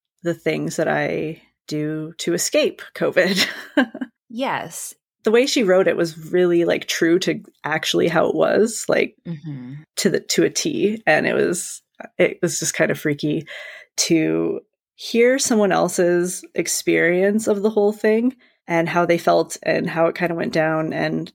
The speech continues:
Speaker 1: developed in their lives and have it be exactly the same as my experience. It was,
Speaker 2: Mm-hmm.
Speaker 1: it was too much. <laughs>
Speaker 2: There were some things I really liked about the book, but like I said, I wanted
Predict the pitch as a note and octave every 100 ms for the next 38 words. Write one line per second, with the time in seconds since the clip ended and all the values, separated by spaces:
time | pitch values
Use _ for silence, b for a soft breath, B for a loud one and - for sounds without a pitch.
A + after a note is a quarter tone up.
0 | F3+ F3 D#3+ D3+ - F3 E3+ D#3+ D#3 D#3
1 | F#3+ A3 - - - F3+ E3+ E3+ - D#3+
2 | - F3 D3+ D3+ E3+ D3+ - E3 D3+ -
3 | D#3 C#3 - F#3 - - F3 F3 D#3+ -
4 | - - C#3 - G3 G#3 - F3 - -
5 | - F#3+ F3+ E3+ D3 F#3 - - C3 -
6 | - B B B B B _ _ - G3
7 | A3+ A#3+ B3 A#3+ A#3 A3+ G3+ F#3 E3+ F3+
8 | F3 D#3+ D3+ E3 D#3+ D3 C#3+ C#3+ - _
9 | _ F3 D#3+ E3 - E3 F3 D#3 E3 D3+
10 | - - D3+ F3 G3+ G3+ G3+ F#3+ F#3 F3